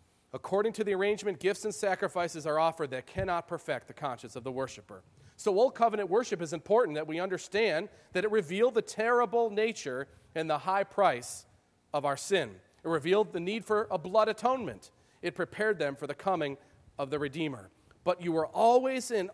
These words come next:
all and everywhere heavy laden with the reality of your sin.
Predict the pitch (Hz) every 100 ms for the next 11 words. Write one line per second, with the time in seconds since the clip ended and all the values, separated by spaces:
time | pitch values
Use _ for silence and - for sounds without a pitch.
0 | - 190 226 233 233 202 - 180 208 214
1 | 208 151 151 143 - 226 233 214 202 190
2 | 139 127 127 _ _ - 170 - 151 147
3 | 151 170 202 202 202 185 165 165 - 180
4 | 139